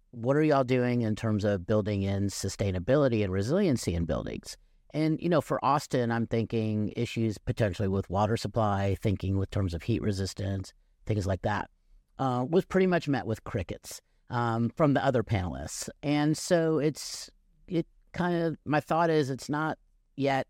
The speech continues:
at the forefront of people's minds, especially real estate owners, real estate developers. What's it gonna take for them to put sustainability and resiliency, you know, not even thinking about reporting, but just from a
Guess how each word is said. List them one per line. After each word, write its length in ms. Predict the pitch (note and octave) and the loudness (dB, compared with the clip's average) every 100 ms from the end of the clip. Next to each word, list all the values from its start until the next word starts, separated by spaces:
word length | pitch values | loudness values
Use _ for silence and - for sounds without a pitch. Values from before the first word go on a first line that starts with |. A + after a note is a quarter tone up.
| - | -8
at 180 | A2+ - | -8 -6
the 80 | |
forefront 540 | A#2 - B2 - A2+ A2 | -8 -2 -2 0 -2 -2
of 100 | G2 | -2
people's 320 | A#2 - F#2+ | -2 -2 -2
minds, 320 | G2 C2+ - | -2 -2 -6
especially 680 | A#2 - A#2+ - A2+ G#2+ G#2 - _ _ - | -4 -2 -2 -2 -2 0 -4 -8 _ _ 0
real 140 | B2+ | 2
estate 260 | - A#2+ A2 | 2 0 2
owners, 340 | A2 G#2+ G2 | 0 0 0
real 140 | G#2+ | -2
estate 240 | G#2 - F#2+ | 0 -2 -2
developers. 640 | F#2 F#2+ F#2 - B1+ - - _ _ - | -2 -2 -4 -6 -8 -10 -14 _ _ -8
What's 300 | A#2 D#3 B3 | -4 0 0
it 80 | |
gonna 220 | G#3 A3 E3+ | 2 2 2
take 340 | - C3 C3+ _ _ _ _ | 2 2 2 _ _ _ _
for 120 | - B2+ | -2 2
them 260 | C3 B2+ | 4 2
to 360 | - C3 A#2 A2+ - | 2 0 2 -2 -4
put 200 | - F#3+ - - | 0 0 0 -10
sustainability 1120 | - B2 B2 A2+ G2+ A2 A2 G#2+ G#2+ G#2+ - | -8 -4 -2 0 0 0 0 0 0 -2 -2
and 320 | A2 G#2+ A2 | -2 -2 -2
resiliency, 960 | G#2 A2 B2 A#2 A2 G2 A2+ G#2 G#2 G2+ _ _ _ - | -2 -2 0 0 0 -4 -4 -2 -2 -6 _ _ _ -4
you 100 | D3 | 0
know, 60 | |
not 180 | C#3+ F3 | 2 2
even 240 | B3+ A#3 | 2 2
thinking 320 | - F3 E3 E3+ | 2 0 2 2
about 220 | C3 D2 | 2 0
reporting, 560 | F2+ - F#3 C#3 G2+ | -4 0 2 4 2
but 100 | G2 | 0
just 240 | G2+ A2+ - | -4 -8 -2
from 220 | C#3+ B2+ | 0 2
a 180 | G2+ | 0